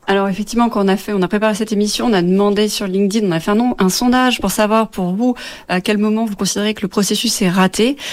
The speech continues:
Et de, vraiment de manière écrasante, hein, plus de quatre-vingts, enfin soixante-dix pour cent, comme vous voyez, il y a vraiment le, le sujet, euh, du feedback, l'attente des candidats. Et, euh, ça, c'est quelque chose que moi, j'ai vécu quand je suis devenue chasseuse de tête, parce qu'avant, j'étais avocate.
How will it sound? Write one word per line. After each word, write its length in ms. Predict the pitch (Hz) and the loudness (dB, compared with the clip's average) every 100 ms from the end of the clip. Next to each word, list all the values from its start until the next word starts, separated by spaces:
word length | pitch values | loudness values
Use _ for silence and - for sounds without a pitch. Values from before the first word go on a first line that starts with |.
| - - | -10 -4
Et 80 | 190 | -2
de, 100 | - - - | -4 -8 0
vraiment 280 | 185 220 | 2 4
de 80 | 240 | 2
manière 240 | 190 190 208 | 4 2 2
écrasante, 500 | 220 - 220 247 226 | 0 2 2 2 0
hein, 100 | 185 | -2
plus 180 | 170 269 | -2 -2
de 60 | |
quatre-vingts, 460 | - 214 - 208 202 | -2 -4 -2 0 0
enfin 180 | 196 160 | 0 -2
soixante-dix 320 | - 196 185 | 0 0 0
pour 160 | 208 202 | -2 -2
cent, 180 | 214 | -2
comme 140 | 202 180 | 0 0
vous 80 | 175 | 0
voyez, 280 | 190 220 240 - - | 2 2 0 -4 -2
il 40 | 202 | 2
y 40 | |
a 40 | |
vraiment 400 | 180 185 202 226 | 4 4 4 4
le, 140 | 233 202 | 4 4
le 200 | 190 196 | 2 2
sujet, 640 | - - 226 214 233 262 - | 0 0 2 4 2 2 0
euh, 320 | 196 185 180 | 0 0 0
du 140 | 175 196 | 0 -2
feedback, 560 | - 196 175 165 - - - - | -2 -2 0 0 -2 -12 -14 -2
l'attente 460 | 190 233 254 254 220 | 2 2 2 0 0
des 140 | 196 | -2
candidats. 560 | 185 190 180 202 240 247 190 | 0 0 2 2 2 0 -2
Et, 180 | 175 | 0
euh, 280 | 165 160 156 | 2 2 0
ça, 120 | 160 | -2
c'est 140 | 208 202 | -4 -2
quelque 220 | 214 220 | -2 -2
chose 160 | 254 254 | -2 0
que 80 | |
moi, 140 | 202 208 | 2 2
j'ai 160 | 185 | 2
vécu 380 | 170 190 185 269 | 2 2 0 -2
quand 140 | 285 170 | 0 -2
je 100 | 160 | 0
suis 280 | 156 233 226 | 0 0 0
devenue 280 | 180 185 | 0 0
chasseuse 360 | 185 170 - 165 | 0 -2 -2 -2
de 60 | 156 | 0
tête, 240 | 220 233 | 0 -2
parce 120 | 180 | -4
qu'avant, 280 | - 170 190 | -4 0 2
j'étais 180 | 180 - | 0 -2
avocate. 420 | 160 165 220 247 | -2 0 2 0